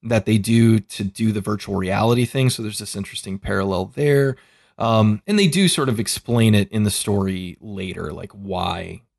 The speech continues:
all of these things provide him with some measure of comfort. Because the other sort of, like, pop psychology thing that they explore, of course, is that this serial killer was horrifically abused as a child,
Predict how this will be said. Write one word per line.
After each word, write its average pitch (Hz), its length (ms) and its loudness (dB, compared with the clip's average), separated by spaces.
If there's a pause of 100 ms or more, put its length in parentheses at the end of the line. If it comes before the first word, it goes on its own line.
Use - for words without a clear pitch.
all 98 260 0
of 98 80 -6
these 101 240 -10
things 95 320 -10
provide 98 640 -6
him 95 160 -10
with 95 120 -12
some 101 280 -4
measure 98 320 -6
of 95 120 -8
comfort. - 400 -20 (480)
Because 185 280 0
the 147 160 4
other 131 240 4
sort 120 200 0
of, 113 80 2
like, 113 220 0
pop 110 220 -4
psychology 98 560 -4
thing 107 240 -4
that 101 140 -4
they - 80 -12
explore, 131 560 0
of - 180 -10
course, 123 480 -2 (340)
is 139 140 -2
that 143 300 0 (580)
this 120 380 0
serial 113 500 2
killer 104 480 0
was 95 560 -6 (160)
horrifically 110 680 -2
abused 85 400 -10
as - 140 -20
a - 40 -20
child, 104 600 -2